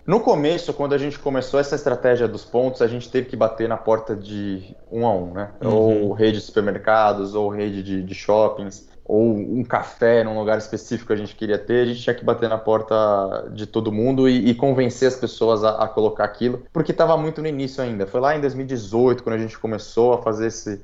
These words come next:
Speaker 1: é, final de dois mil e dezoito, início de dois mil e dezenove, então ainda havia uma desconfiança: falar, "Tá, mas isso vai funcionar?"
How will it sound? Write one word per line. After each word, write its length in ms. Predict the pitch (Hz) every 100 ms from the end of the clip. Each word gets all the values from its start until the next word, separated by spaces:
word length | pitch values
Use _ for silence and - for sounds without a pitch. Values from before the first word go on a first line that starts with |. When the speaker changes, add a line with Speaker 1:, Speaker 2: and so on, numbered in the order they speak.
| -
Speaker 1:
é, 80 | 107
final 280 | 113 117
de 80 | 120
dois 120 | 110
mil 100 | 110
e 20 | 107
dezoito, 380 | 104 120 120
início 160 | 113 -
de 40 |
dois 120 | 117 110
mil 60 |
e 20 | 107
dezenove, 500 | 110 104 113 117 117
então 460 | - 123 143 143 - - - -
ainda 340 | 147 202 208
havia 300 | 147 135 180
uma 200 | 180 180
desconfiança: 560 | 180 170 156 - 143 143
falar, 120 | 151
"Tá, 280 | - 175 170
mas 400 | 139 131 127 -
isso 240 | 127 -
vai 120 | 135 139
funcionar?" 840 | 135 - 120 113 131 143 120 -